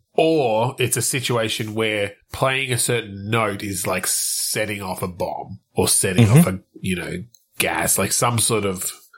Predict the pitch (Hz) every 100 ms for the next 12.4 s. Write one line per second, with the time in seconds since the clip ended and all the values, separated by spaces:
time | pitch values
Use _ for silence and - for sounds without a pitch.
0 | _ - - 156 131 - 95 95 98 101
1 | 123 107 98 - 151 127 127 120 107 104
2 | 101 - 104 98 92 90 - _ _ -
3 | - - - 123 107 117 104 110 104 98
4 | 110 95 117 110 110 - _ _ - -
5 | 113 92 76 113 - _ 117 101 - _
6 | - 120 127 156 147 147 170 170 156 156
7 | 139 120 139 127 117 110 104 - 107 95
8 | 92 - - - _ - - 156 156 151
9 | 120 113 104 98 98 98 92 90 90 -
10 | 104 85 85 95 90 85 - 90 90 -
11 | 127 117 107 107 113 110 98 98 131 127
12 | 120 107 90